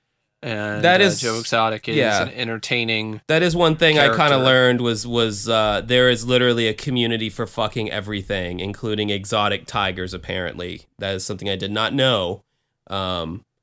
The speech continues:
Speaker 2: but, uh, yeah, even the documentary that we're gonna be talking about in the future here, McMillions, about how the McDonald's Monopoly game was rigged from the fucking start,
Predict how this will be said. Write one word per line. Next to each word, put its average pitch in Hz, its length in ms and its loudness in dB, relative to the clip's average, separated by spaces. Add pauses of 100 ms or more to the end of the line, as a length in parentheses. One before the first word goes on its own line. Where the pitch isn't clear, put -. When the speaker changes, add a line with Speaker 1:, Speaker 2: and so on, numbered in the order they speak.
(960)
Speaker 2:
but, 120 260 4
uh, 117 120 2
yeah, 127 200 4
even 175 220 0
the 196 60 -2
documentary 170 560 4
that 143 140 4
we're 135 80 0
gonna 135 120 4
be 131 80 0
talking 127 380 2
about 123 220 4
in 107 40 -2
the 110 60 -4
future 123 400 -2
here, 107 300 0
McMillions, 110 720 -2
about 107 260 -2
how 107 180 2
the 110 120 -2
McDonald's 120 600 0
Monopoly 113 680 0
game 101 280 -2
was 101 160 -6
rigged 98 440 -4
from 104 240 -6
the 92 80 -6
fucking 110 360 -6
start, 95 540 -6